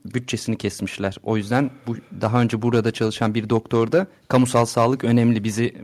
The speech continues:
sermayenin eline bırakmayın." diye açıklama yapmıştı birkaç hafta önce.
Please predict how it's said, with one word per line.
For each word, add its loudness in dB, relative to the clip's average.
sermayenin 0
eline 2
bırakmayın." 2
diye -6
açıklama -6
yapmıştı -8
birkaç -12
hafta -12
önce. -12